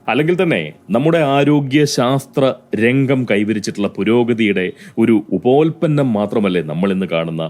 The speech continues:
ആ സുഡൂട്ടിയുടെ താരശരീരം പോലും, അല്ലേ? കിട്ടിയോ? പരദൂഷണാണെന്ന് തോന്നുന്നുണ്ടോ? <laughs> അങ്ങനെ വിചാരിക്കരുത്. എന്തായാലും പ്രതികൂല സാഹചര്യങ്ങളെ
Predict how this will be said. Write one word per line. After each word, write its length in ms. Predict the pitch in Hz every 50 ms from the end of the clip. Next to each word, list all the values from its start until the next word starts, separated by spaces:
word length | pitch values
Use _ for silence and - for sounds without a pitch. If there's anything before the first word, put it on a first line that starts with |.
| - - - - - - - - - - - -
ആ 80 | 113 120
സുഡൂട്ടിയുടെ 760 | 120 - - 95 95 110 123 123 - 113 101 87 80 80 78 76 - - _ _ _ _ _ _ _ _ _ _ -
താരശരീരം 720 | 95 90 98 101 104 95 - 85 73 80 85 82 90 82 73
പോലും, 300 | - 76 73 71 69 - _ _ _ _ _ _ _ _ _ _ _ _ _ - -
അല്ലേ? 180 | 90 90 78 - - _ _ _ _ _ _ _ _ _ _ _ _ _ _ _ _ _ _ _ _ _ _ _ _ _ _ _ _ - - _ _ _
കിട്ടിയോ? 300 | - - - - 76 - - - 1017 - 988 988 - 988 - 1017 988 - - - - - - - - - _ _ _ _ _ _ _ _ _ _ _ _ _ _
പരദൂഷണാണെന്ന് 600 | - 95 98 104 107 101 - 131 117 117 117 110
തോന്നുന്നുണ്ടോ? 400 | 110 107 107 110 101 87 80 80 78 - - - - - - - - 165
<laughs> 420 | - - 160 - - 196 - -
അങ്ങനെ 200 | 107 107 117 127
വിചാരിക്കരുത്. 600 | 123 107 104 90 104 92 95 82 85 76 76 80 - - _ - - - - - - - - - - - - - - - - - - - _ _ -
എന്തായാലും 420 | 147 160 175 170 160 135 107 90 90 - _ _ _ _ _ _ _ _ _ _ _ _
പ്രതികൂല 480 | - 170 165 180 208 185 214 220 214 208
സാഹചര്യങ്ങളെ 800 | - - 170 160 151 - 160 147 - 127 127 113 104 90 80